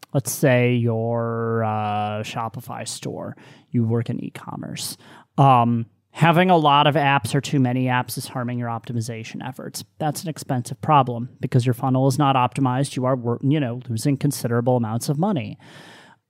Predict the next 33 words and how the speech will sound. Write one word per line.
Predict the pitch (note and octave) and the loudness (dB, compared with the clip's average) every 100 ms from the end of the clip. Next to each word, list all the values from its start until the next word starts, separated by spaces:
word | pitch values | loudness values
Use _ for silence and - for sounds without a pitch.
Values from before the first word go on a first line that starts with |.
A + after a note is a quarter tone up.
| - | -4
But | E3 | 0
that's | G#3 G#3+ | 4 4
all | - E3+ D3+ | 4 4 4
Shopify | D#3+ C#3 C#3+ B2 A#2 | 2 4 2 0 -4
stores, | - C3 - - | -6 -8 -8 -10
right? | B2+ A#2 B2+ - _ _ - - _ | -4 0 0 -2 _ _ -20 -20 _
Let's | E3+ - | 2 2
say | - F#3+ E3+ D#3 | 0 4 6 4
we're | D3+ C#3+ C#3 C#3 | 4 4 4 2
gonna | D#3 C3+ | 2 0
talk | - C#3+ | -2 -4
about | C#3+ C#3+ | 0 0
a | |
Shopify | B2 C3+ C3 D#3 B2+ | 2 0 0 -4 -4
store, | - - C3+ B2+ B2+ A#2+ A#2+ A2+ | -4 -4 -2 0 0 0 0 -2
I | |
don't | A#2 | -6
know, | A2 G#2+ | -8 -10
Tetra, | - A#2+ - A2 A#2 - | -12 -12 -12 -12 -12 -10
something | B2 A#2+ | -8 -6
like | A2+ A2 | -8 -8
that, | A2+ A2 A#2 | -10 -10 -8
or, | A#2+ A2+ A2 | -8 -8 -10
um, | A2 A2 G#2+ G#2+ A2+ _ - - _ - | -12 -12 -14 -16 -20 _ -20 -20 _ -12
I | |
don't | A2+ | -12
know, | G2+ G2 | -10 -14
Boom, | G2+ - A#2 A2+ - | -12 -8 -8 -8 -6
whatever, | A#2+ A2+ A2 A2+ - | -4 -2 -4 -6 -2
one | C3+ | -2
of | B2 | 0
my | A#2 | -4
clients. | B2+ - - - | -6 -8 -8 -10